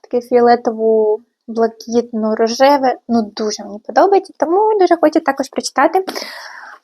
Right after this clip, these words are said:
І ось такі плани. У мене найближчі з англомовної літератури.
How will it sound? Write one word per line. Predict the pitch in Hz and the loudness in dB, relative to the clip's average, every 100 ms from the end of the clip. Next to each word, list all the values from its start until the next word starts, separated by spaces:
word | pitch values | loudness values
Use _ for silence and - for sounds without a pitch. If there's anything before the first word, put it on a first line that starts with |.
| _ | _
І | 233 240 330 480 - _ _ _ _ _ - | -4 2 2 0 -8 _ _ _ _ _ -4
ось | 233 | -4
такі | 240 240 226 | -2 0 0
плани. | 233 214 202 208 | 2 2 2 -2
У | |
мене | 214 220 | 0 0
найближчі | 233 240 233 226 220 - 220 - | 0 -2 2 2 2 4 4 6
з | 311 | 4
англомовної | 233 233 208 196 202 | 2 0 -4 -6 -8
літератури. | 208 214 214 202 220 | -6 -4 -2 -2 -4